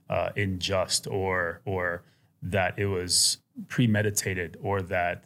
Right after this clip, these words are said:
that was the intention from the get-go. I really don't. It, it just blows my mind. So, you know, I, I'm not gonna go down, I'm not gonna go down a rabbit hole of what I think is, like, kinda driving all this, but I think that for the people on the ground,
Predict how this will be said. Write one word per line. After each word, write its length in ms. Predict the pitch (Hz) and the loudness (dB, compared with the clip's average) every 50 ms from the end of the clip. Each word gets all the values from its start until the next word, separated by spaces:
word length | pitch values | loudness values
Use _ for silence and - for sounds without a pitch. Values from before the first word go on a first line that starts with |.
| - - 107 - | -12 -10 -4 0
that 140 | 123 107 104 | 2 4 4
was 180 | 110 117 110 | 4 4 4
the 120 | 101 113 104 | 2 2 0
intention 480 | 92 92 - - 120 113 - - 101 | 0 -2 -2 0 0 0 0 0 0
from 140 | - - 107 | -2 -2 -2
the 100 | 90 87 | -4 -4
get-go. 500 | 85 - 101 107 - - 87 87 90 - - _ _ _ _ _ _ _ - | -2 -2 -2 -2 -2 -4 -6 -8 -8 -12 -16 _ _ _ _ _ _ _ 0
I 40 | 107 | 2
really 320 | 107 117 131 143 143 127 | 4 6 6 6 6 4
don't. 580 | 113 101 117 113 107 104 95 92 - - - - - - - - - - - - - | 4 2 2 2 2 2 0 -2 -4 -6 -8 -8 -12 -20 -20 -20 -20 -20 -20 -6 -2
It, 140 | 120 131 147 | 0 2 2
it 80 | 165 | 4
just 220 | 123 160 151 127 123 | 4 4 4 4 4
blows 240 | 139 143 139 131 135 | 4 4 4 6 4
my 120 | 123 113 | 4 4
mind. 360 | 113 117 131 135 131 117 104 | 4 4 4 4 4 4 4
So, 340 | - - 139 120 113 107 - - - - - - - - _ - | 4 4 4 4 4 2 0 -4 -14 -20 -20 -20 -20 -18 _ 0
you 100 | 127 131 | 2 4
know, 240 | 135 131 123 120 - | 6 6 6 4 2
I, 280 | - - - - - - - | 0 -4 -8 -10 -10 -4 0
I'm 160 | - 135 160 | 2 4 6
not 100 | 170 170 | 6 6
gonna 160 | 170 160 147 127 | 6 4 4 4
go 180 | 120 127 123 120 | 4 4 4 4
down, 540 | 120 120 117 117 113 104 110 110 104 - - _ _ _ - - - - - | 4 4 4 4 4 2 0 -2 -4 -8 -12 _ _ _ -20 -20 -20 -8 -2
I'm 120 | - 113 127 | 2 4 4
not 100 | 135 143 | 6 4
gonna 120 | 135 131 | 4 4
go 80 | 123 123 | 4 4
down 160 | 123 117 110 | 4 4 4
a 60 | 104 | 4
rabbit 320 | 101 104 110 120 113 117 104 | 2 4 4 2 2 0 -2
hole 340 | - - 107 98 95 95 95 | -2 -2 -2 0 0 -2 -2
of 120 | 92 95 | -4 -4
what 120 | 98 104 | -2 0
I 80 | 98 90 | 0 0
think 400 | 87 - - - 120 110 101 - | -2 -2 -2 0 0 0 0 0
is, 160 | 98 95 92 98 | -2 -2 -2 0
like, 240 | 92 87 87 - | 0 -2 -2 -4
kinda 160 | - 107 90 82 | -6 -8 -8 -8
driving 380 | - - 104 95 98 98 101 107 | -6 -2 0 0 0 2 2 2
all 140 | 104 104 104 | 2 2 2
this, 280 | 110 107 107 - - | 2 2 2 2 0
but 200 | - _ - 101 | 0 _ -2 0
I 80 | 98 92 | 0 0
think 380 | - - - 151 151 147 151 - | -2 -2 0 2 2 2 2 2
that 340 | 110 98 92 90 - - _ _ | 2 2 2 0 -2 -8 _ _
for 220 | - - 113 110 | -10 -6 -4 -4
the 80 | 98 - | -4 -4
people 360 | - - 143 147 147 131 113 | -4 -2 -2 0 2 2 2
on 120 | 107 101 | 2 2
the 80 | 98 92 | 0 -2
ground, 520 | 87 95 98 98 101 98 92 90 80 - | -2 -2 0 0 2 2 0 -2 -4 -8